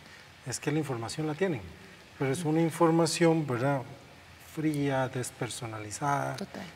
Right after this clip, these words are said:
Speaker 1: y, y casi que académica, ¿verdad?, con respecto a lo que es, debe ser, pero no, no hay una conex-, no entran en una conexión con, con la parte de sus sentimientos, de
Speaker 2: Correcto.
Speaker 1: sus temores, de sus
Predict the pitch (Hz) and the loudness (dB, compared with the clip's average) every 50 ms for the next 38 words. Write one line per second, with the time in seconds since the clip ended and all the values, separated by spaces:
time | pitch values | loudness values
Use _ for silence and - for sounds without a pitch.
0 | - - 139 127 127 123 117 110 - - 131 - - 135 - - 143 - 160 143 | -12 -6 -4 -2 -2 -2 -2 -4 -8 -12 -10 -8 -6 -4 -4 -4 0 2 2 2
1 | 156 - 127 117 123 147 147 135 123 113 - - 117 113 113 113 113 127 139 127 | 2 0 -2 2 2 4 4 2 0 -2 -4 -2 -2 -2 -2 -2 -4 -4 -6 -6
2 | - - 117 104 113 107 - - 113 - - 147 139 131 - - - 95 - - | -6 -8 -8 -8 -8 -10 -10 -10 -12 -6 -2 -2 -2 -2 -4 -6 -10 -14 -16 -18
3 | - - - - - - - - 123 135 151 151 123 139 139 139 135 127 - 160 | -20 -20 -20 -20 -20 -16 -8 -2 2 2 2 4 4 2 2 2 2 2 2 4
4 | 160 139 - - - 117 104 107 110 113 113 127 147 151 127 120 123 123 127 131 | 2 2 2 -2 -8 -6 -6 -6 -8 -8 -8 -8 -6 -6 -6 -6 -4 -4 -2 -2
5 | 143 147 147 147 151 147 - - 147 139 139 131 127 127 127 127 123 123 123 - | 0 0 0 0 -2 -2 -2 -4 -4 -2 -4 -6 -6 -4 -2 -2 -2 -4 -4 -4
6 | - 160 160 156 156 - - - - - - - - - 131 120 123 131 139 147 | -4 -2 -4 -4 -8 -14 -20 -20 -20 -20 -20 -18 -12 -8 -4 -2 -2 0 0 -2
7 | 143 - 156 143 147 151 - - - 156 151 165 175 - - - - - - - | -2 -2 -2 -2 -2 -2 -4 -2 -2 0 0 -2 -4 -8 -12 -18 -20 -20 -20 -20
8 | - - - - - - 123 123 120 113 110 - - 127 117 110 - - 110 104 | -20 -20 -20 -12 -6 -4 -4 -2 -4 -4 -8 -8 -8 -8 -8 -8 -8 -10 -12 -10
9 | - - 156 156 147 - 143 - - 120 104 95 - 107 110 120 135 147 151 151 | -8 -6 -6 -6 -8 -10 -12 -12 -12 -12 -14 -14 -14 -12 -8 -6 -4 -2 -2 -2
10 | 143 135 - 131 117 - 247 240 - - 165 147 135 120 127 135 139 143 143 143 | -2 -4 -4 -6 -2 -2 0 0 0 -2 -2 -2 -2 -2 0 0 0 0 2 0
11 | 139 131 131 123 113 117 117 104 - 110 104 98 - - | 0 0 -2 -2 -4 -6 -8 -8 -8 -10 -10 -10 -12 -16